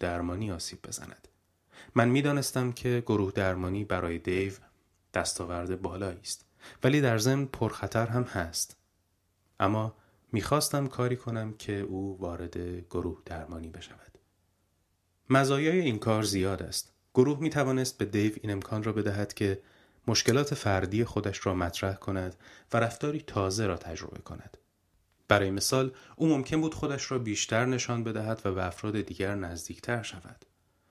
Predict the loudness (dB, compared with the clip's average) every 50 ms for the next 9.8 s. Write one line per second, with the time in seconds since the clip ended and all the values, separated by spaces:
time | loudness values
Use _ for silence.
0 | _ -18 -18 -6 2 4 4 6 6 4 4 2 2 0 2 2 2 0 0 0
1 | 0 2 2 0 0 -2 -2 -2 -2 -2 -2 -2 0 0 0 -2 -2 -4 -6 -6
2 | -6 -4 -4 -4 -4 -4 -4 -4 -2 -2 -2 0 0 -2 -2 -4 -6 -6 -4 -4
3 | -2 -2 -2 -4 -4 -6 -6 -4 -4 -4 -4 -4 -4 -4 -4 -4 -4 -4 -2 -4
4 | -4 -6 -6 -6 -6 -6 -6 -8 -8 -10 -10 -8 -8 -8 -6 -6 -6 -4 -2 -2
5 | -2 -2 -2 -4 -6 -8 -10 -10 -10 -10 -6 -4 -4 -4 -4 -6 -10 -16 -18 -18
6 | -20 -20 -20 _ _ _ _ _ _ _ _ _ _ -20 -20 -20 -6 _ 6 8
7 | 8 6 4 2 0 2 2 2 2 0 2 2 2 2 2 2 2 2 0 0
8 | -2 0 0 -2 -2 0 -2 -2 -2 -4 -6 -4 -6 -6 -4 -4 -4 -2 0 2
9 | 2 2 2 0 -2 -4 -4 -4 -4 -4 -4 -4 -6 -8 -10